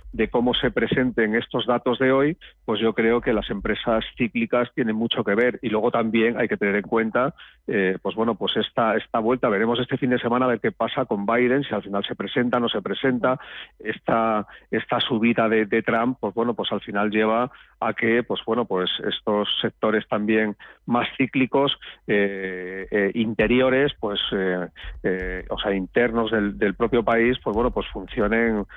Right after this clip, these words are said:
funcionen ba-, bastante bien. Puede haber incluso un, un repunte, un repunte del, del dólar, del dólar por este, por este lado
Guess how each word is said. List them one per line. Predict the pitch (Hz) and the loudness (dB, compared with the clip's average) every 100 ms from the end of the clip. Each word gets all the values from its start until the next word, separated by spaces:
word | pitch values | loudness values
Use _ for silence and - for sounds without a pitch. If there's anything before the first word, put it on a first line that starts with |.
| - | -8
funcionen | 104 90 113 120 | -6 0 0 2
ba-, | 110 | 0
bastante | 104 98 117 107 113 | -2 -2 -2 0 2
bien. | 131 156 160 151 | 4 4 0 -2
Puede | - 117 | 0 2
haber | 110 107 | 2 2
incluso | 107 107 104 101 110 104 | 0 -2 -4 -2 0 0
un, | 117 110 104 | 0 -2 -2
un | 107 104 | -4 -2
repunte, | 101 104 104 95 98 95 | -2 0 -2 0 0 0
un | 104 104 | -2 -2
repunte | 101 - 101 101 | -2 -2 0 2
del, | 98 95 92 | 2 0 -2
del | 98 98 | -2 0
dólar, | 107 104 - | 0 0 -2
del | 107 101 101 | -2 0 2
dólar | 104 101 101 | 2 2 0
por | 104 | -2
este, | 101 - 107 104 - - - - | -2 0 0 0 -2 -10 -18 -6
por | 101 | 0
este | 104 - 117 | 0 0 0
lado | 135 147 156 175 | 2 2 2 -2